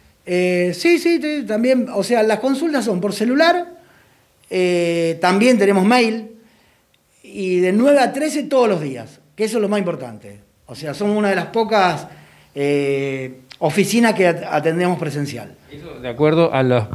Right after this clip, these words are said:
Speaker 2: a las indicaciones que va dando la autoridad provincial
Speaker 1: Exacto,
Speaker 2: y
Speaker 1: el
Speaker 2: la
Speaker 1: defensor
Speaker 2: restricción.
Speaker 1: provincial.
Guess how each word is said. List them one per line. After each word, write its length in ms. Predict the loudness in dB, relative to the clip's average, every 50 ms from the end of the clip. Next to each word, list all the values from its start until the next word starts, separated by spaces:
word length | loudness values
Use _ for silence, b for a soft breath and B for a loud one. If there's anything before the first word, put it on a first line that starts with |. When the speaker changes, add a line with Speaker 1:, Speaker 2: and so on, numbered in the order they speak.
| -12 -4 0
Speaker 2:
a 120 | 2 4
las 200 | 4 4 4 4
indicaciones 580 | 4 4 4 2 2 2 2 4 4 2 4 4
que 80 | 4
va 160 | 4 4 4
dando 320 | 4 2 2 2 4 4 4
la 60 | 4
autoridad 400 | 2 2 0 0 2 2 2 2
provincial 640 | 2 2 2 2 0 0 2 2 4 4 4 2 0
Speaker 1:
Exacto, 300 | -2 -4 -6 -8 -6 -4
Speaker 2:
y 240 | -2 0 0 0 2
Speaker 1:
el 60 | 2
Speaker 2:
la 120 | 2 2
Speaker 1:
defensor 20 | 2
Speaker 2:
restricción. 460 | 2 2 2 0 0 0 -2 -4 -4
Speaker 1:
provincial. 260 | -6 -12 -14 -14 -14